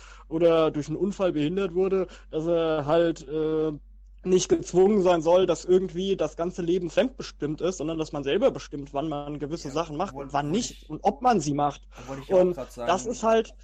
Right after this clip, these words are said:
Speaker 1: da gibt's zurzeit eine Petition gegen dieses Intensivpflegegesetz. Ähm,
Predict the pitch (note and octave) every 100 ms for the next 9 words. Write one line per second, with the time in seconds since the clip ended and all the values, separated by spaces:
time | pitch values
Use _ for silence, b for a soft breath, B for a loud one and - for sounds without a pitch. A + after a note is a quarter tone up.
0 | - - E3+ C4 - - C#4 F#3+ G#3 C#4
1 | B3+ B3 A#3 - G#3+ - A3 - G3 A3+
2 | D#4 C4+ G#3+ A3+ A#3 A3+ A3+ A3 G3+ G3
3 | G#3 F#3+ E3+ G3+ D4 - - - F#3 G3+
4 | E3+ F3+ D3 D3 D3 F#3+ G#3 - - -
5 | F#3 F3 F3 E3 D#3+ D#3+ D#3 - G3